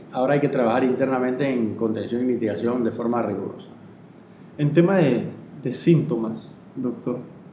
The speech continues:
Speaker 2: ¿qué se sabe del tiempo en el que se presentan y qué,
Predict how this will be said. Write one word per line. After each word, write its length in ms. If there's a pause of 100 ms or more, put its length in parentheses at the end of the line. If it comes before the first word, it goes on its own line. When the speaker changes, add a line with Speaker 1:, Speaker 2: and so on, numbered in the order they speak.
(1120)
Speaker 2:
¿qué 140
se 100
sabe 380 (140)
del 280
tiempo 340
en 80
el 40
que 80
se 120
presentan 640 (1040)
y 580 (420)
qué, 460